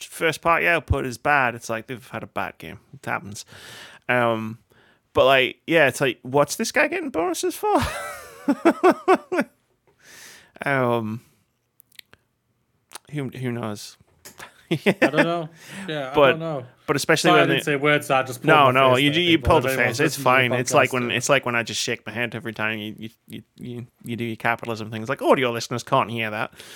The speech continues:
Speaker 1: But, um, no, the, it just,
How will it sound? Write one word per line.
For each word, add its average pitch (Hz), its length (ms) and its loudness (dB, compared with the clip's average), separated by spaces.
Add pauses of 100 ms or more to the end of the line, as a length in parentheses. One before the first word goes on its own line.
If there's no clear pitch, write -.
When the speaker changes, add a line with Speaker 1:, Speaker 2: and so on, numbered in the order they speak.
(1040)
Speaker 1:
But, 147 180 4
um, 160 440 4 (340)
no, 185 300 6
the, 135 420 4 (1400)
it 143 180 -4
just, - 500 -8